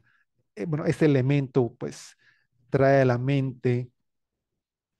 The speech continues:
eh, las columnas de Chichén Itzá, por ejemplo, y de algunos otros sitios.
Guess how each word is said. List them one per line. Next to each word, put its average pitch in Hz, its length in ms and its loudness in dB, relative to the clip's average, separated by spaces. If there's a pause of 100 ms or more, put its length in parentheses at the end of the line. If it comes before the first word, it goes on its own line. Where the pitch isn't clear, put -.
(380)
eh, 120 420 -2
las 110 200 -6
columnas 131 600 -2
de 123 120 -6
Chichén 123 300 -6
Itzá, 120 380 -4
por 160 120 -4
ejemplo, 190 560 -4
y 147 80 -6
de 123 80 0
algunos 127 400 -4
otros 127 300 -6
sitios. - 600 -12